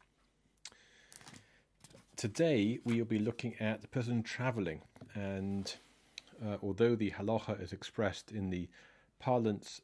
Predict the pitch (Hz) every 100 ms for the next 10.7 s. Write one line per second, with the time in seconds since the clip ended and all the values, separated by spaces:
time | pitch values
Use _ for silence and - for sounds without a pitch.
0 | _ - 87 82 - 113 113 110 104 98
1 | 90 87 - 127 117 110 104 - 90 87
2 | 85 - - - - 101 95 85 80 127
3 | 120 101 - - 98 85 80 104 110 104
4 | 98 92 82 82 - - - - - 87
5 | 87 85 80 - - - - - 101 127
6 | 120 117 113 98 - 101 95 - 90 117
7 | 104 95 110 - - - _ 107 107 107
8 | - - 139 143 - 135 123 110 95 98
9 | 95 107 - 127 123 113 - 104 101 107
10 | 131 120 107 139 - 98 95